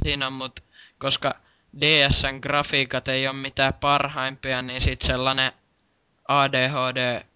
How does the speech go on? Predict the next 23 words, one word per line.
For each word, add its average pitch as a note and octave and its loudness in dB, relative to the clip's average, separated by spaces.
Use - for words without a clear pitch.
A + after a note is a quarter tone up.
mielisairas C3 0
zombi, C3+ -4
kun C3 -12
sieltä B2 -4
jostain C3 -2
pimeästä C3 -2
pomppaa, C3 -6
niin A#2+ -6
kyllä B2+ -12
se C#3+ -6
on B2+ -6
paljon C#3 4
pelottavamman B2+ 0
näköinen B2+ -2
kuin B2+ -6
joku B2+ -8
tosi C#3 2
hyvillä C3+ 4
grafikoilla B2 -2
höyli-, B2+ -2
höystetty C#3+ -6
tyyppi, D3 -4
mutta C#3 -6